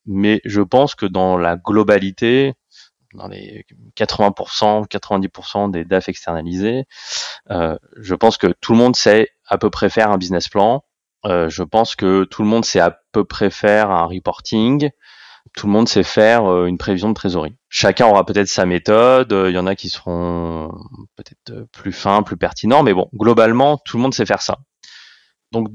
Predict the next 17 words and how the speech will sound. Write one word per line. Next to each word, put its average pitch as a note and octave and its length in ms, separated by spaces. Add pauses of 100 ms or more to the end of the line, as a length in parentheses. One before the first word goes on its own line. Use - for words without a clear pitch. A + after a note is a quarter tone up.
(120)
nous, C#3+ 220
si - 140
on C3 100
veut B2+ 100
se C3 80
positionner B2+ 480
un A#2 80
peu A2 140
différemment G#2+ 640
et, F2 160
et - 100
avoir F#2 400
un, D#2+ 400 (580)
une G2 220
vraie F#2 240
valeur F2 280
ajoutée, B2+ 600